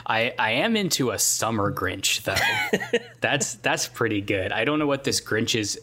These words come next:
Speaker 1: M O is. Uh, is it,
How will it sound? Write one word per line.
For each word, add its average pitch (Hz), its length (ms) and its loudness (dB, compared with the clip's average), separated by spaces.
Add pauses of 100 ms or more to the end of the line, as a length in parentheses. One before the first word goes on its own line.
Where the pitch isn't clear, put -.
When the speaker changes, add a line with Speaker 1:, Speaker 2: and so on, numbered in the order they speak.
Speaker 1:
M 110 240 -2
O 107 240 2
is. 190 500 0 (600)
Uh, 107 400 0
is 123 220 2
it, 117 320 0